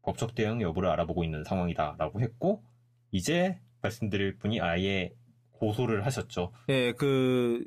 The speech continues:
Speaker 2: 이기광, 이기-, 뭐, 이제 하이라이트, 어, 소속사인 이-,
Speaker 1: 네, 하이라이트.
Speaker 2: 이기광, 어, 소속사인 어라운더스 쪽은 이미 고소를 했어요. <laughs>
Speaker 1: 네.
Speaker 2: 아니, 그
Speaker 1: 명예훼손.
Speaker 2: 예, 그 명예-, 그러니까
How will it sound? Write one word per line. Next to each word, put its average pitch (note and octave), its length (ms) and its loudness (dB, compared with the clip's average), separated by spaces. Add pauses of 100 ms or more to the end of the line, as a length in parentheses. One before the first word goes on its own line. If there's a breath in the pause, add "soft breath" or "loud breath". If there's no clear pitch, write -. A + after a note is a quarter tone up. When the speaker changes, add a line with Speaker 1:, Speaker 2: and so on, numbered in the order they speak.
(320)
Speaker 2:
이기광, C#3+ 1160 0 (160)
이기-, G3+ 340 0
뭐, C3 380 2
이제 A#2 280 0
하이라이트, D#3 640 -2 (100)
어, G#2+ 200 0
소속사인 C#3 680 -2
이-, F#2 100 -4
Speaker 1:
네, E2 280 -2
하이라이트. F2 560 -4
Speaker 2:
이기광, B2+ 880 0
어, G#2+ 240 2
소속사인 D#3 1080 0
어라운더스 G#3 840 2
쪽은 G3+ 420 2
이미 C#4+ 300 4
고소를 C4 400 4
했어요. G#3+ 580 2
<laughs> - 920 -2
Speaker 1:
네. E2 300 -4 (560 loud breath)
Speaker 2:
아니, A#3+ 340 0
그 G#3+ 260 0
Speaker 1:
명예훼손. B2+ 720 0
Speaker 2:
예, C3+ 560 2
그 D#3+ 160 0
명예-, G3 400 2
그러니까 F#3 340 0